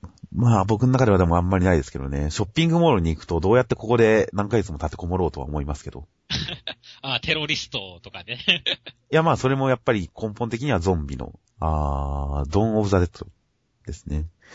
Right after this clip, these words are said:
Speaker 1: その、ショッピングモール、引きこもり系のゾンビ映画の影響も大きくあるとは思いますけど。大きな災害があって、そういう巨大ショッピングセンターで立てこもって暮らすとなったらどうなるか。どれくらい快適に暮らせるか。超楽しそうみたいな。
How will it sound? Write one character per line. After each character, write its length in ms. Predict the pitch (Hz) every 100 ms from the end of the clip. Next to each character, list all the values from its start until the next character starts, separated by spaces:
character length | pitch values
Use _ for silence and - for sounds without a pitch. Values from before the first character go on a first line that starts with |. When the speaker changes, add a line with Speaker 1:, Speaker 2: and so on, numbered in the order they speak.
| - - _ _ _
Speaker 1:
そ 160 | 120
の、 260 | 110 101 - - - _
シ 120 | -
ョ 40 | 139
ッ 20 |
ピ 180 | - 139
ン 40 |
グ 100 | 135
モ 160 | 135 113
ー 40 |
ル、 40 | 82
引 40 |
き 200 | - -
こ 140 | -
も 60 | 117
り 80 | 113
系 180 | 117 104
の 100 | 95
ゾ 140 | 107
ン 80 | 107
ビ 100 | 107
映 100 | 98
画 80 | 73
の 80 |
影 180 | 65 85
響 180 | - 90
も 220 | 110 98
大 60 | 85
き 100 | -
く 120 | -
あ 40 |
る 80 | 69
と 80 | 71
は 60 | 64
思 140 | 65
い 20 |
ま 100 | 65
す 80 | -
け 80 | -
ど。 140 | 76 - _ _ _ _ _ _ _ -
大 120 | 95
き 160 | - 123
な 100 | 95
災 240 | 95 95
害 180 | 95 92
が 100 | 98
あ 40 |
っ 40 | 98
て、 280 | - 107
そ 200 | 107 107
う 60 | 101
い 60 | 101
う 200 | 98 92
巨 160 | -
大 140 | 113 123
シ 120 | -
ョ 40 |
ッ 40 | 107
ピ 160 | -
ン 80 | 110
グ 240 | 113 117 107
セ 140 | 117
ン 100 | 90
タ 540 | 78 69 65 58 52 57
ー 40 |
で 140 | 73 - -
立 140 | -
て 60 | 90
こ 80 | 101
も 100 | 98
っ 40 |
て 120 | -
暮 140 | 82 78
ら 60 |
す 60 | 76
と 100 | 78
な 80 | 76
っ 40 | -
た 100 | 71
ら 60 |
ど 140 | 85 90
う 20 |
な 80 | -
る 80 | -
か。 120 | - _ _ _ _ _ _ _ _ -
ど 80 | 107
れ 100 | 120
く 80 | 131
ら 60 |
い 40 | 117
快 180 | 117
適 180 | 107 101
に 80 | 95
暮 100 | 90
ら 40 |
せ 120 | 85 -
る 80 |
か。 140 | 78 - _ _
超 180 | - 135
楽 260 | 90 80
し 40 | -
そ 160 | 80
う 40 | 67
み 100 | 62
た 100 | -
い 60 |
な。 100 | -